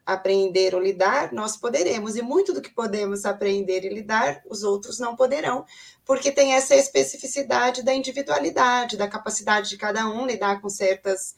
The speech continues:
com certos registros. Mas o interessante é que,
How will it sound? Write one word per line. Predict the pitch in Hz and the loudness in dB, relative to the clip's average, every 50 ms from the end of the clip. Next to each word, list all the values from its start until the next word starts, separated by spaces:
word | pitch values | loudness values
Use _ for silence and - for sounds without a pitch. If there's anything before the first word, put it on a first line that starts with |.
| _ _ | _ _
com | - 208 208 | -2 -2 0
certos | 202 - 202 196 202 208 196 | 4 4 2 2 2 -2 -6
registros. | - 208 196 196 196 185 180 175 175 - - - - 202 - - _ - - - - _ _ | -2 0 0 0 -2 -2 -6 -8 -8 -8 -12 -12 -12 -12 -12 -12 _ -20 -20 -20 -20 _ _
Mas | 254 277 302 302 | 0 0 2 4
o | 330 | 2
interessante | 349 349 359 285 269 269 - - 262 294 311 311 - 262 | 4 4 6 6 4 4 4 2 2 2 0 0 2 0
é | 240 233 | 0 0
que, | - 262 254 247 240 | 0 -2 -2 -2 -4